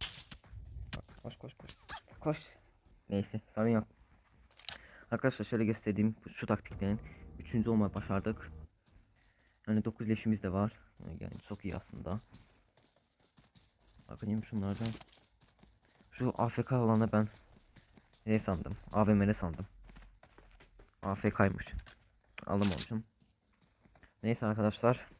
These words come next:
Videomuz böyleydi. Kısaca bir özet geçeyim. Şu Pochinki'de şu botların en çok olduğu yere atlıyoruz. Oradan bir dört beş leşimizi alıp şuradaki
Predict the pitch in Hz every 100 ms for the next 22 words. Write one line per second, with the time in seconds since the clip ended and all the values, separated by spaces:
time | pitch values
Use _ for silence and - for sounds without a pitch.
0 | - - - 110 - 107 - 107 95 -
1 | 98 110 - - 107 98 98 - 98 95
2 | - - 95 - 92 107 - - - _
3 | - 120 107 - 117 110 - 113 110 -
4 | 98 107 104 104 - 110 - 101 98 98
5 | 92 92 98 - - - 104 101 98 92
6 | 107 - _ _ - - - 117 110 110
7 | 107 101 - - 113 117 113 107 101 101
8 | 104 95 113 - _ - - - - 110
9 | 104 98 113 120